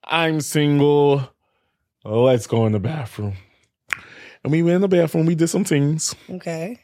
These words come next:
Speaker 1: Some real things.
Speaker 2: Some grown people
Speaker 1: Some
Speaker 2: things?
Speaker 1: grown people things.
Speaker 2: Okay.
Speaker 1: <gasps> And I felt like a filthy whore right after.
Speaker 2: So
Speaker 1: So
Speaker 2: that
Speaker 1: na-
Speaker 2: make you feel, is that good or bad?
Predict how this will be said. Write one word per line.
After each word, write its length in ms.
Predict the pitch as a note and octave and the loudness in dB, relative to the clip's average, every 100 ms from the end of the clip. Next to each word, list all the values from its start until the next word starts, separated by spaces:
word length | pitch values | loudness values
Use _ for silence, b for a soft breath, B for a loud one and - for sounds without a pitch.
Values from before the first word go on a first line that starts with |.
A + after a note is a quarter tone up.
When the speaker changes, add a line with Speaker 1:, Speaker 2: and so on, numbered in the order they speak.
| _ _ _ _ _ _ _ _ _ _ - - - | _ _ _ _ _ _ _ _ _ _ -16 -16 -14
Speaker 1:
Some 280 | - G#2+ | -6 -2
real 180 | G#2+ A2+ | 2 2
things. 600 | A2 A2 G#2+ A#2 A#2 C3 | 2 0 0 2 0 0
Speaker 2:
Some 100 | F#3+ | -4
grown 200 | F#3+ G3 | 0 0
people 160 | G3 A2 | 0 -4
Speaker 1:
Some 100 | G2 | -2
Speaker 2:
things? 160 | G#3 D#3 | 0 0
Speaker 1:
grown 160 | A2+ | 0
people 240 | A#2 A2+ A#2 | 0 -2 -2
things. 600 | A2+ A2 A2+ B2 B2+ - | 0 0 0 -2 -4 -8
Speaker 2:
Okay. 960 | - F3 A#3+ G#3+ G3+ G3 F3 F3+ E3 C#3+ | -6 -4 -4 -4 -6 -6 -6 -6 -8 -10
Speaker 1:
<gasps> 140 | _ | _
And 160 | - B2+ | -2 0
I 80 | C3 | 0
felt 220 | B2+ B2 | 2 2
like 160 | G#2+ G2+ | 2 0
a 60 | |
filthy 600 | F#2+ - - D#3 D#3+ D#3+ | -4 -6 -2 -2 0 -2
whore 320 | D3+ C#3+ A#2+ G#2 | 0 2 2 0
right 200 | G#2 - | -2 -2
after. 500 | - F#2+ _ A#2 G#2 - _ _ B B B B B | -6 -8 _ -14 -14 -16 _ _ B B B B B
Speaker 2:
So 100 | F#3 | -2
Speaker 1:
So 80 | |
Speaker 2:
that 80 | G3 | 0
Speaker 1:
na- 40 | G#3+ | 0
Speaker 2:
make 100 | G#3+ | -2
you 60 | A3 | -2
feel, 200 | G#3 F#3+ | -2 -2
is 100 | G3 | 0
that 180 | G3+ F3 | 0 0
good 240 | F3+ C4+ | -2 0
or 80 | G#3 | 0
bad? 440 | F#3+ E3+ E3 F3 | 0 0 -4 -10